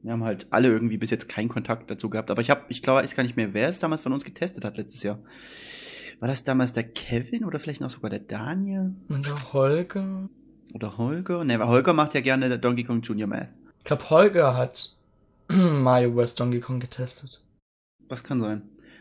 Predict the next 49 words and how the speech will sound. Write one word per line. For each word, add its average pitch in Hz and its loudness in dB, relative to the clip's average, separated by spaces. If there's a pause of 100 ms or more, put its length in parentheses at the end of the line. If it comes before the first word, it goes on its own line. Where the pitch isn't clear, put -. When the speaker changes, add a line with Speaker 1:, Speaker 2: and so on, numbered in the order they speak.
(140)
Speaker 1:
Und 120 4
natürlich 131 4
mit 120 2
einer 107 -4 (180)
elf 123 0
bewertet. 113 -8 (260)
<laughs> - -2 (1400)
Nein, 117 4
also, 113 2
aber 127 2
ich 127 -2
de-, - -2 (180)
also 131 -2
ich 139 0
weiß 180 10
auf 190 6
jeden 185 8
Fall, 180 8
dass 151 4
irgendjemand 196 6
von 170 2
uns 170 2
aus 135 2
dem 127 2
Team 165 0
hat 151 2
es 147 -8
ja 151 4
getestet 135 0
und 120 -2
ich 120 -4
weiß 120 2
auch 131 4
noch, 117 2
dass 120 -6
er 110 0
meinte, 117 0
dass 107 -4
es - -12 (240)
ziemlich 127 -2
gut 147 -2
gewesen 101 -2
sei. - -6 (480)
Mehr 127 2
kann 127 -4
ich 113 -4
dazu 101 -6
nicht - -10
sagen. - -12